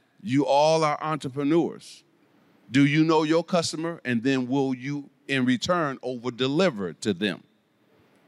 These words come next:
So guess what happened? Because of that,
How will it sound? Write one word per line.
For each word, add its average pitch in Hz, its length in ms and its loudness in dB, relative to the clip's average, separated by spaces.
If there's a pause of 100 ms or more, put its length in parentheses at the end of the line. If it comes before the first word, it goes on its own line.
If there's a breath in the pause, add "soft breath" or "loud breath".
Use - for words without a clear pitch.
(1800)
So 135 180 0
guess 156 260 0
what 151 160 0
happened? 151 440 -6
Because 151 440 0
of 143 140 -4
that, 170 360 -2